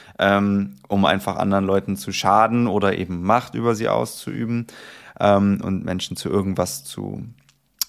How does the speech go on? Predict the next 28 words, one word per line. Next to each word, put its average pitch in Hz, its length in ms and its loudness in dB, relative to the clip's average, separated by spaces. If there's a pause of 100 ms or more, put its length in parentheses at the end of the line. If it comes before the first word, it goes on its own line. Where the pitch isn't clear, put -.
(140)
ja, 95 220 -4
zu - 160 -10
zwingen, 113 480 4
zu 110 140 -6
bewegen, 110 600 2
zu 104 240 -6
manipulieren 101 960 2
vielleicht. 107 600 2 (200)
Ja, 98 200 2 (100)
das 101 180 -2
ist 101 140 -6
absolut 101 460 -4 (320)
wichtig 113 320 -4
zu - 120 -10
sagen 107 360 4
und 101 120 2
auch 104 160 4
an 101 120 2
der 104 100 2
Stelle, 98 340 0
ne, 104 220 4
allen 104 260 0
Menschen, 101 380 -4
die 101 160 -4
da 98 160 2
in 95 140 -4
die 92 100 -6
Richtung 95 420 -8